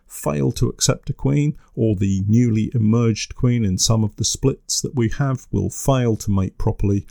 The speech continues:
so this number is likely to go down more than up in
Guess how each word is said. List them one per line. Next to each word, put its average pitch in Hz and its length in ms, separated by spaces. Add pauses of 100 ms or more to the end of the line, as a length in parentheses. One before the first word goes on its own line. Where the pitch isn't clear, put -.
(240)
so - 160
this 220 220
number 131 340 (300)
is 170 160
likely 160 400
to 123 400 (200)
go 101 160
down 110 520
more 113 240
than 101 240
up 110 400
in 165 340